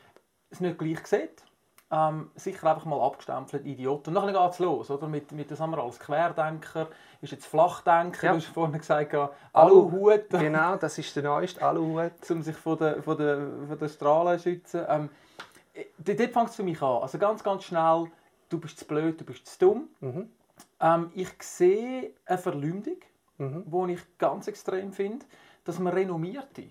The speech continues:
Speaker 1: renommierte Wissenschaftler, Virologen, Immunologen, Toxikologen,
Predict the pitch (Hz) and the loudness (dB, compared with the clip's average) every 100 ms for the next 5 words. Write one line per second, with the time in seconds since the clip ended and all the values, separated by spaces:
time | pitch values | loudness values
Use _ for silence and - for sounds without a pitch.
0 | 135 165 185 180 175 202 311 302 - 226 | -6 -4 -2 -2 -2 -4 -6 -10 -10 -8
1 | 185 233 - 185 - - - 151 175 170 | -8 -8 -8 -6 -6 -6 -10 -8 -6 -4
2 | 170 180 226 220 208 190 214 208 202 190 | -2 -2 -2 -4 -4 -6 -6 -6 -2 2
3 | 202 202 208 - 196 - - - 190 180 | 2 0 -4 -6 -6 -8 -18 -8 -2 0
4 | 175 180 180 | 0 0 -6